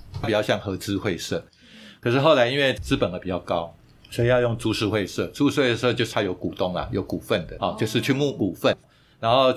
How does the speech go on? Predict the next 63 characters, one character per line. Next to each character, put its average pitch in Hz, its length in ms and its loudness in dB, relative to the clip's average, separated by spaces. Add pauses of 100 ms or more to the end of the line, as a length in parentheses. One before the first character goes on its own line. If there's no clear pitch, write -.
成 113 300 -2
立 123 160 2
宜 107 240 -2
兰 98 220 0
电 98 220 0
器 - 300 -2
株 95 240 -4
式 95 160 -2
会 87 220 -4
社。 - 280 -6 (280)
资 143 160 2
本 107 160 2
额 95 160 -4
哈， 92 160 2
大 104 160 0
概 98 240 0
是 90 180 -4
十 95 220 -4
万 95 180 0
元 73 160 -6
左 73 240 -6
右。 85 160 -2 (540)
那， 175 140 4
那 190 120 4
时 170 140 2
候 143 100 6 (140)
也 110 160 0
是 139 180 0
想 98 240 0
要 110 80 2
用 104 280 2
五 98 80 -2
老 92 140 0
坑 87 220 -4
溪， 76 400 -4
好， 87 220 -4
然 101 100 0
后 113 120 2
准 92 180 -6
备 110 240 2
可 - 180 -6
以 104 60 2
拿 98 160 -2
来 95 160 0
做 101 340 0 (540)
那 101 80 0
个 98 140 0
电 110 180 0
灯 101 140 0
泡 107 220 0
会 101 160 -2
亮 98 260 0
啊， 87 280 0 (360)
然 98 120 -2
后 110 140 2
再 117 180 2
很 107 120 2
重 113 160 2
要 98 40 2
就 104 120 0
是 - 60 -4
制 - 200 -2
冰 92 260 0